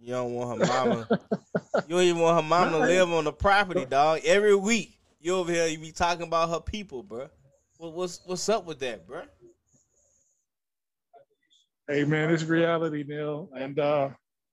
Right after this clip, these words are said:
Speaker 2: that's something that me and a woman should talk about, uh, in the stages of getting to know each other, which is called the boot camp.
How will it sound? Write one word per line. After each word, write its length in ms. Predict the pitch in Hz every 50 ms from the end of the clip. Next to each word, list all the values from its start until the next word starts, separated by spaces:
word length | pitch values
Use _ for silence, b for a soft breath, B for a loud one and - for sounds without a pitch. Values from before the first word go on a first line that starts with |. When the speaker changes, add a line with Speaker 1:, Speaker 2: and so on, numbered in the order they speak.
| _ _ _ - - - _
Speaker 2:
that's 160 | 170 165 151
something 260 | - 196 196 175 175
that 120 | 170 165 160
me 140 | 165 175 175
and 80 | 170
a 40 | 160
woman 320 | 160 170 180 175 170 165
should 340 | - - 165 165 156 147 143 - _ _ _ _ _ _ -
talk 200 | 180 170 160 156
about, 420 | 165 143 151 151 151 139 123 - _ _ _ _ _ _ _ _ _ _ _ _ _ _ _ -
uh, 580 | 151 151 147 147 147 143 143 139 139 135 139 -
in 80 | 160 160
the 80 | 160
stages 400 | - - 196 185 175 156 160 156
of 140 | 151 143 135
getting 180 | 156 160 151 143
to 60 | 147
know 160 | 170 185 180
each 100 | 170 - 156
other, 140 | 139 127 131 139 -
which 180 | 143 160 143 151
is 80 | 143
called 260 | - - 175 160 151 135
the 60 | 127
boot 260 | 131 185 220 196 -
camp. 220 | - 156 120 107